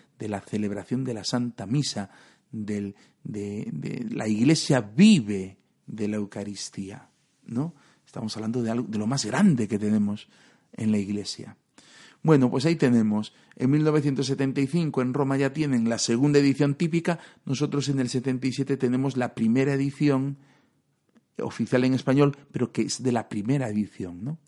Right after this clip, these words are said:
De, de, de la de mil novecientos setenta. Bien,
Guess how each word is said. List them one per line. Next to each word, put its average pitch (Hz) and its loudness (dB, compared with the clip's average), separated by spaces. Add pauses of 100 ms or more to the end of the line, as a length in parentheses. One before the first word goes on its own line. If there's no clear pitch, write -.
(380)
De, 95 -8
de, 95 -8
de 104 -8
la 92 -6
de 95 -4
mil 123 4
novecientos 117 0
setenta. - -10 (800)
Bien, 143 4